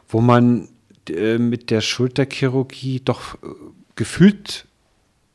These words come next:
nicht zufrieden war. Dass man gesagt hat, "Mensch, es ist so viel, die haben so viele Probleme, die Patienten, und irgendwie, es läuft noch nicht so, wie man sich das vorstellt." Und dann habe ich diesen Kurs mitgemacht und habe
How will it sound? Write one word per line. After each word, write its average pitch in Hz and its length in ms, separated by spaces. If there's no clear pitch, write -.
nicht 139 280
zufrieden 113 440
war. 69 200
Dass 90 100
man 110 80
gesagt 107 300
hat, 98 120
"Mensch, 120 280
es - 180
ist 110 140
so 117 100
viel, 98 200
die 104 140
haben 113 120
so 113 80
viele 117 180
Probleme, 120 480
die 123 80
Patienten, 117 640
und 104 240
irgendwie, 117 380
es - 200
läuft 135 360
noch 131 100
nicht 139 240
so, 143 180
wie 139 60
man 135 180
sich 123 160
das - 360
vorstellt." 98 760
Und 95 140
dann 131 260
habe 143 140
ich 135 100
diesen 147 220
Kurs 175 280
mitgemacht 87 640
und 90 220
habe 104 140